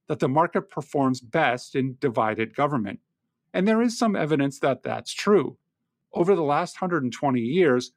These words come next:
the Dow Jones Industrial Average has seen its best returns in years when there was divided government. But a gridlocked Washington that can't function, that struggles in its most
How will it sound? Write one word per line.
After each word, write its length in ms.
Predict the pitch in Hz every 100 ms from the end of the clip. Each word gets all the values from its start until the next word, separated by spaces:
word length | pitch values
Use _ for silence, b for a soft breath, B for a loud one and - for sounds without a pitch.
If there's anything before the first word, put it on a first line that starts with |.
| _
the 80 | 139
Dow 260 | 120 135
Jones 300 | 175 190 190
Industrial 480 | 170 147 147 - 143 135
Average 420 | 135 127 131 -
has 200 | - 147
seen 220 | - 175
its 160 | 190 -
best 380 | - 160 - 208
returns 600 | 185 - 214 127 127 - _ _ _ -
in 200 | 151 123
years 440 | 117 123 139 143
when 140 | 143
there 140 | 131 131
was 160 | 147
divided 600 | - 156 127 110 110 117
government. 460 | - 160 165 117 - _ _ _ _ _ _
But 120 | 175
a 60 | 180
gridlocked 800 | 147 - 170 214 208 185 - -
Washington 560 | 139 147 175 156 165
that 180 | 156 151
can't 420 | - - 151 143
function, 600 | - 139 135 - 175 185 - _ _ _
that 160 | 151
struggles 480 | - - 180 190 151
in 80 | 151
its 180 | 127 -
most 300 | 127 156